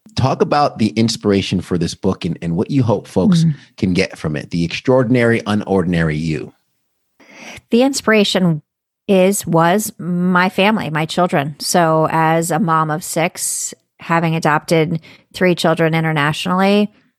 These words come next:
Speaker 2: sharing their stories, sharing our life. Again, it goes back to being able to help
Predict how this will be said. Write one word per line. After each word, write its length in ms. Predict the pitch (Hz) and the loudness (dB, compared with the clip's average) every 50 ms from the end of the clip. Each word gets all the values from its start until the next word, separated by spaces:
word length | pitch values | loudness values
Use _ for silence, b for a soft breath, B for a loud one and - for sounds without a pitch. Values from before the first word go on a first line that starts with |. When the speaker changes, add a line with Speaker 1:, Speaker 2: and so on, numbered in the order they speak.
| _ _ _ _ _ _ _ - _ _ _ _ - | _ _ _ _ _ _ _ -20 _ _ _ _ -14
Speaker 2:
sharing 520 | - - - - 202 185 180 180 175 175 | -10 -8 -2 0 2 2 4 2 2 0
their 120 | 160 156 160 | 0 0 0
stories, 540 | - - - 180 165 170 170 170 170 165 | -2 -2 0 2 2 2 2 0 0 -2
sharing 380 | - - - 170 165 165 165 156 | -4 -2 -2 0 0 0 -2 -2
our 180 | - 151 156 156 | -2 -2 -2 0
life. 540 | 151 151 160 170 196 220 - - - - - _ _ _ _ _ _ _ _ _ _ _ _ _ _ _ b b b b b b b b b b b b b b | 0 2 2 2 2 2 0 -6 -14 -18 -20 _ _ _ _ _ _ _ _ _ _ _ _ _ _ _ b b b b b b b b b b b b b b
Again, 260 | 175 165 170 175 175 | -2 0 0 0 0
it 80 | 170 165 | 0 2
goes 200 | - 180 170 160 | 2 2 2 2
back 260 | - 160 160 165 - | 2 0 0 0 -4
to 380 | - - - 175 170 165 165 165 | -4 -2 2 2 4 4 2 2
being 220 | 156 170 165 165 | 0 0 0 0
able 220 | 160 156 151 151 165 | 0 0 0 0 -2
to 80 | 160 160 | -2 -4
help 400 | - - 165 151 147 - _ | -2 0 0 0 0 -2 _